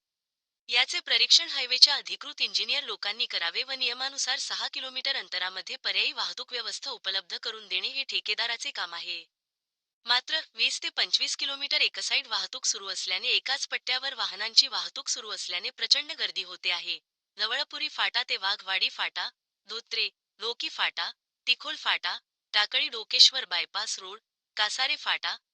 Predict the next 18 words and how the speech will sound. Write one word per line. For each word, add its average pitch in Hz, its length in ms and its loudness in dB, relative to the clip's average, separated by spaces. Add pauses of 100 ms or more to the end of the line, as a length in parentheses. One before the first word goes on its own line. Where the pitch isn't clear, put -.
(160)
करजोळे 277 400 2
घाट 254 300 -2
या 269 80 4
ठिकाणी 247 400 0
दररोज 214 420 -2
वाहतूक 196 420 -4
कोंडी 202 300 -8
होते, 208 340 -6
त्यामुळे 254 260 -2
अहमदनगर 247 560 -6
शहराकडे 226 560 4
जाणाऱ्या 226 380 -2
वाहन 196 300 -4
मालकांचे 233 580 -6
प्रचंड 262 440 0
हाल 208 260 -2
होत 170 200 -8
आहेत. 170 240 -4